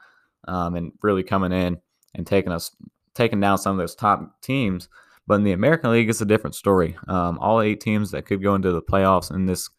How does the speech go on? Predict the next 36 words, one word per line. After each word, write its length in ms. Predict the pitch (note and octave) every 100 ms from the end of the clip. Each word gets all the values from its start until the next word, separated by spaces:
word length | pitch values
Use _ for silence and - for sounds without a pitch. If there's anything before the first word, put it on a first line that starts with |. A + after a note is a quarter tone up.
| _ _ _ _ -
um, 420 | F#2+ F2+ E2 D#2+ - _ _ _ _ _ _ _
conference 560 | - G2+ G#2 - F#2+ -
really 220 | G2+ G2
has 220 | F#2+ F#2
a 40 | E2
chance 540 | - F#2 F#2 E2+ - _ - _ _
to 80 | G2
do 160 | F2+ F#2
something 540 | - F#2+ - F2+ F2+
special 460 | - - F#2+ F#2 F2+
here 320 | E2+ F#2+ F2+
in 200 | - F#2
this 280 | F2+ F2+ -
year's 160 | E2 -
playoffs. 580 | - F#2+ F#2 F2+ F2 - _ _ _ _ -
But 120 | G2+
the 80 | F2+
current 320 | - A#2 A#2
seedings 420 | - A2+ A2 G2
ri-, 140 | F2+ G2 -
we 120 | G2
have 340 | F2+ G2 F#2+ F#2+
right 240 | F#2+ -
now, 380 | F2+ F2 F2+ - -
the 80 | F#2+
number 260 | G2+ G2+
one 160 | G2+ G2
seed 300 | - G2+ F#2+
locked 340 | F2+ F#2+ -
up 200 | F#2+ F2+
with 160 | F#2 -
the 160 | E2+ - _ _ -
Tampa 320 | - B2+ A2
Bay 240 | F#2+ G2+
Rays. 600 | G2 E2+ F#2+ G2 G2 F#2 - _ _ _ _
And 440 | F#2 F#2 F2+ F2+